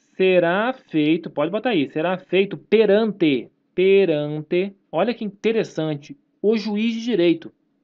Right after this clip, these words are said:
o juiz de direito, tá, pessoal? Vou botar aqui embaixo, de direito. Tá? Isso é informação importante, né? Da comarca, tá?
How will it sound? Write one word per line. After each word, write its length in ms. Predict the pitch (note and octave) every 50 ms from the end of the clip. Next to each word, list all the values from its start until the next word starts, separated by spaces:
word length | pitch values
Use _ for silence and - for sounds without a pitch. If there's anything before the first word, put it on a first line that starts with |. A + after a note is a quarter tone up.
| _ _ _ -
o 280 | D#3 E3+ F#3 G3 G3
juiz 800 | F3 C#3 - F3 G#3 F#3+ D#3+ D3+ D3+ D#3+ G3 G#3+ - - _ _ _ _ _ _ _ _ _ _
de 340 | C#3+ C3+ C3+ D#3+ D#3+ F3 F3+ E3+
direito, 500 | D3 F3 F#3+ D#3 C3 A#2+ G#2+ _ _ _
tá, 160 | - A#2 C3
pessoal? 300 | - - G#2+ - A2 G#2
Vou 100 | G#2+ A#2
botar 100 | - -
aqui 80 | -
embaixo, 400 | C#3+ C#3 C3 B2 B2 A#2+ A#2 _ _ _ _
de 320 | _ B2+ B2+ C#3 C#3 D3 D3 _ _ _ _ _ _ _ _ _ _ _ _ C3 C#3+
direito. 420 | D#3 C#3+ G#2+ - - _ _ _ _ _ _ _ _ _ _ _ _ _ _ _ _ _ _ _ _ _ _ _ _ _ _ _ _ _ _ _ _ _ _ _ _
Tá? 240 | - B2+ C#3 D3+ D3+
Isso 200 | C#3 C#3 - D#3
é 40 |
informação 380 | C#3+ - D3+ C#3+ C#3 C3+ - C#3
importante, 460 | C#3 C#3+ E3+ C#3+ - G#3 A3 A3 -
né? 140 | G3+ G3+ - _ _ _ _ _ _ _
Da 180 | - D#3 E3+ E3+
comarca, 680 | E3+ A#3 A#3 G3+ F3+ F3 G3 G3+ - - - A3 G#3 _ _
tá? 260 | - C3+ E3+ A3 -